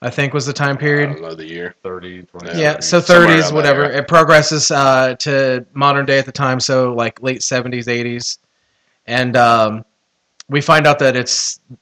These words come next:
Speaker 1: the, the woman that they had killed. It's, it's her ghost that comes back. One thing I find bizarre is the weird, um,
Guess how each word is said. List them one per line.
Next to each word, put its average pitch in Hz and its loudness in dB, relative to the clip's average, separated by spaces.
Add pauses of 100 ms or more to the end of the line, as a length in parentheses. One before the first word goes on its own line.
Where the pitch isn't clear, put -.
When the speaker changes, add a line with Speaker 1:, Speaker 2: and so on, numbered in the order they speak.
(260)
Speaker 1:
the, 127 0
the 139 -2
woman 135 0
that 120 0
they 120 2
had 113 0
killed. 113 -2
It's, - -8
it's 113 -8
her 113 -4
ghost 113 -6
that 107 -12
comes 113 -10
back. 107 -4 (500)
One 143 -4
thing 190 2
I 151 6
find 165 4
bizarre 156 6
is 127 -4
the 120 -6
weird, 131 0
um, 117 2